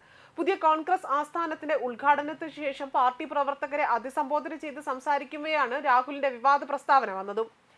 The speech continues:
"ബി ജെ പി അല്ലെങ്കിൽ ആർ എസ് എസ് എന്ന രാഷ്ട്രീയ സംഘടനയുമായിട്ടാണ് നമ്മൾ പോരാടുന്നതെന്ന് നിങ്ങൾ വിശ്വസിക്കുന്നുവെങ്കിൽ എന്താണ് സംഭവിക്കുന്നതെന്ന് നിങ്ങൾക്ക് മനസ്സിലായിട്ടില്ല.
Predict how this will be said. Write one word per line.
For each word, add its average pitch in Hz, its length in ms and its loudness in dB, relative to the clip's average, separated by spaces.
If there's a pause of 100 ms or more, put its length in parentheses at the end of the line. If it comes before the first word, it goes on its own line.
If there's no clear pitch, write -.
(360)
"ബി 349 180 0
ജെ 381 180 2
പി - 140 -2
അല്ലെങ്കിൽ 294 520 0
ആർ 247 260 2
എസ് 294 140 -6
എസ് 320 140 -8
എന്ന 262 260 -4
രാഷ്ട്രീയ 254 440 0
സംഘടനയുമായിട്ടാണ് 285 1000 0
നമ്മൾ 269 300 0
പോരാടുന്നതെന്ന് 269 880 2
നിങ്ങൾ 247 320 -2
വിശ്വസിക്കുന്നുവെങ്കിൽ 262 880 -4 (380)
എന്താണ് 359 400 8
സംഭവിക്കുന്നതെന്ന് 311 840 0
നിങ്ങൾക്ക് 277 400 -2
മനസ്സിലായിട്ടില്ല. 202 760 -2